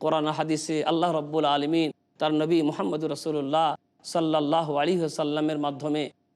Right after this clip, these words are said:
আমাদেরকে দিয়েছে অনেক তথ্য এবং অনেক কথা। তাই আল্লাহ কোথাও বলছেন, এই ঘরকে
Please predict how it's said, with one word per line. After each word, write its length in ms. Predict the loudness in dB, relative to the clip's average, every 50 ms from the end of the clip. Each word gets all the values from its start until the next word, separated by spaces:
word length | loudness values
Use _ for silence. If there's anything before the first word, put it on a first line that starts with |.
| -4 -2
আমাদেরকে 420 | 0 0 0 0 -2 -2 -2 -4 -2 0
দিয়েছে 320 | 0 -2 -2 0 0 0 0 0 -2 _ _ _ _ -4 -2 0
অনেক 200 | 0 0 0 -2 -2 -4
তথ্য 220 | -4 -4 -4 -2 0 0 0 0 -2 -6 -14 -14 -8 -4
এবং 120 | -2 -2 -2 0 0 0
অনেক 220 | 2 2 0 0 -2 -2 -4
কথা। 280 | -6 -4 -2 0 0 0 0 -2 -6 _ _ _ _ _ _
তাই 100 | 0 2 2 4
আল্লাহ 160 | 4 2 2 0 -2
কোথাও 220 | 0 2 2 2 2 2
বলছেন, 400 | 0 0 0 0 0 2 2 2 0 -2 -6 -12 _ _ _ _ _ -2
এই 160 | 0 2 2 2 2
ঘরকে 360 | 0 0 0 0 0 2 2